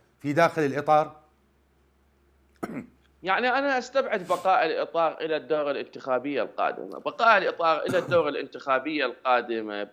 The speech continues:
Speaker 2: البرلمانية ما ب-، منها، أنا أعتقد تحتاج إلى معجزة إلهية. يعني حلم إبليس بالجنة. يعني بقاء الإط-،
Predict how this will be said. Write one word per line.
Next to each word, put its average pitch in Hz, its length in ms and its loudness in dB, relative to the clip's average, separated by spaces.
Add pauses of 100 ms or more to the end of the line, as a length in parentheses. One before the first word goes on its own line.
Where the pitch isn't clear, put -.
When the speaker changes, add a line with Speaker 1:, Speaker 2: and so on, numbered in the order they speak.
Speaker 2:
البرلمانية 135 840 0
ما 123 180 0
ب-، 117 200 -2 (240)
منها، 120 540 -4 (1080)
أنا 220 160 6
أعتقد 196 340 0
تحتاج 185 500 2
إلى 156 240 2
معجزة 139 440 -4
إلهية. 101 600 -10 (180)
يعني 120 260 0
حلم 180 260 -2
إبليس 147 320 -4
بالجنة. 98 640 -4 (100)
يعني 131 400 4
بقاء 143 440 2
الإط-، 131 340 -4